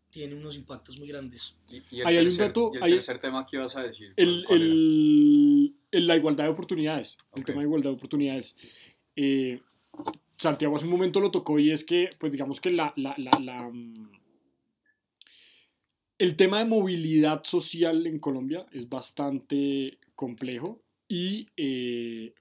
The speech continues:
Speaker 3: pues digamos que los, los, las grandes empresas y los, los grandes conglomerados empresariales pues están, eh, en unas pocas familias, en unos pocos, eh, en unas pocas personas. De hecho,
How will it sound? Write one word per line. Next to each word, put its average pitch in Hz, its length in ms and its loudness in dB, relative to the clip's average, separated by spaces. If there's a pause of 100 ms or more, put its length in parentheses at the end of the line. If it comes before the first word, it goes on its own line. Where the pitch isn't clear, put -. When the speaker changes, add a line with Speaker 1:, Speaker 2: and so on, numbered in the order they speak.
Speaker 3:
pues 120 140 -12
digamos 120 300 -12
que 160 100 -6
los, 135 420 -4
los, 131 460 -8
las 147 220 -6
grandes 160 360 -2
empresas 143 600 -4
y 139 60 -2
los, 120 280 -10 (120)
los 127 240 -16
grandes 131 300 -10
conglomerados 127 800 -12
empresariales 131 520 -12
pues 127 160 -14
están, 107 540 -16 (840)
eh, 131 420 -8
en 127 140 -8
unas 123 220 -8
pocas 123 500 -12 (200)
familias, 139 500 -2
en 123 100 -8
unos 117 220 -10
pocos, 127 680 -10 (100)
eh, 113 540 -8 (260)
en 120 140 -10
unas 113 160 -12
pocas - 260 -10
personas. 139 480 -6 (260)
De 160 200 8
hecho, 180 320 4